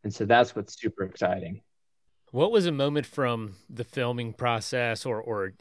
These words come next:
Speaker 2: anything around the project at all, you know, anything involved with it that, uh, that really stands out in your mind as something really memorable or funny or, or just, uh, a moment that didn't make the cut? 'Cause we want people to go watch this, but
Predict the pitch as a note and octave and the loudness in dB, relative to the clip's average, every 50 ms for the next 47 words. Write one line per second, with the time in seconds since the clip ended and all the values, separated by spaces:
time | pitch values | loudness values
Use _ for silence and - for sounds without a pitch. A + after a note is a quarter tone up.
0 | _ _ - E3+ E3 E3 D3 - D3 C3+ B2 A#2 A2+ A2 A2 G#2+ G#2 G2 - B2 | _ _ -2 0 2 2 2 2 0 0 0 0 0 -2 -2 -2 -6 -6 -2 0
1 | A2+ G#2 F#2+ G2+ F#2+ F2+ - A2 F#2 F2+ F2+ F#2 G#2 A#2+ A#2+ - - _ _ - | 0 0 0 -2 -6 -6 -6 -8 -6 -6 -8 -8 -8 -10 -14 -18 -20 _ _ -16
2 | C3 G#2+ F#2+ G2 - - C3+ C#3 C#3 A#2 - C3+ B2 A#2 G#2+ G2+ G#2 G2 G2+ G#2 | -12 -12 -12 -10 -4 -2 0 2 2 2 2 0 0 0 -4 -2 -2 -2 -2 -2
3 | - G#2 G#2+ G2 - G2+ - - A2+ G#2 G#2 G#2 G#2 G2+ G2 G2 G2 G2+ - A#2+ | -4 -6 -8 -6 -8 -10 -4 0 2 2 2 2 0 0 0 0 -2 -2 -2 -4
4 | B2 C#3+ C#3 C3+ B2+ A#2+ - - - C3 B2+ A#2+ A2+ A#2 A2 A#2 A#2+ B2+ A2+ A2 | -2 0 0 0 0 0 -2 -2 -2 0 0 0 0 0 0 0 0 -4 -8 -6
5 | A2 A2 G#2+ G#2+ G#2+ G#2 G2+ - - B2+ A2 - A#2 G#2+ G#2 G#2 G2+ F#2+ G2+ G#2+ | -4 -4 -4 -2 -2 -4 -4 -6 -6 -6 -6 -6 -6 -6 -6 -4 -4 -4 -6 -4
6 | A2+ C#3 D3+ D3+ C#3+ C3 A#2 A2+ A#2+ A#2+ A2 G2 - - - B2 B2 C3 B2+ B2+ | 0 0 0 2 0 -2 2 4 4 4 4 2 -2 -2 0 2 2 4 4 2
7 | B2 A#2 G#2+ G2+ G2+ A2 A#2 A2+ G#2+ G#2 G#2+ G2+ B2 A#2 G#2 - - A#2+ G#2 G2 | 2 2 2 0 -2 -4 -4 -4 -4 -4 -2 -2 -2 -2 -2 -2 -2 0 0 2
8 | G2 G2 - - - - - - - - A#2+ C#3 D#3 E3+ E3 D3+ - C3+ A2 G2 | 0 -2 -4 -10 -20 -20 -20 -14 -8 -2 2 2 4 4 4 2 0 -2 -6 -6
9 | F2+ - C#3 D#3+ F3+ G3+ E3+ D#3+ D3 C#3+ C#3+ C#3+ - - G2+ - - - - - | -2 0 0 0 0 0 -6 -2 0 0 0 0 -2 -6 -12 -12 -12 -10 -2 0
10 | D#3 B2 F2+ F2 F#2+ _ - - - A2+ G#2+ G#2 G#2+ A2 C3 C#3+ C3+ B2 - B2+ | 2 2 2 -2 -6 _ -14 -16 -12 -10 -8 -6 -4 -2 -2 -2 -4 -4 -10 -8
11 | A#2+ A#2+ A#2 G#2+ A2+ G2+ G2 F#2+ G#2+ A2 A#2 A#2+ - - - F#2+ F#2 F2+ - - | -6 -6 -4 -4 -4 -4 -4 -2 -2 -2 -2 -2 -4 -8 -10 -10 -10 -8 -10 -12
12 | - - - G2+ F#2+ G2+ | -10 -6 -4 -2 -2 -4